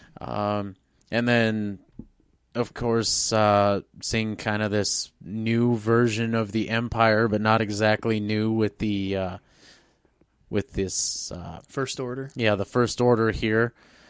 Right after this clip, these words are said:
Speaker 1: Uh, it was all, it all kinda just fit well.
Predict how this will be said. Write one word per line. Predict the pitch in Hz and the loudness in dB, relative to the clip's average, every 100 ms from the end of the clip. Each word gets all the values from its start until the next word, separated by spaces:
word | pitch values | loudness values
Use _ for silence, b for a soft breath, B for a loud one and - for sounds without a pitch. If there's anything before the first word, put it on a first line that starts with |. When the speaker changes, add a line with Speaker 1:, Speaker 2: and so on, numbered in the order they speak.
| b b | b b
Speaker 1:
Uh, | - 131 131 131 | -8 -4 -2 -4
it | - | -2
was | 160 170 | -2 0
all, | 208 196 - _ _ _ - - - _ | 2 0 -4 _ _ _ -20 -20 -20 _
it | 147 | -4
all | 170 190 | -2 0
kinda | 196 196 175 | 0 0 0
just | 160 - - | -2 -6 0
fit | 165 - | 0 2
well. | 135 147 156 170 | 2 6 6 4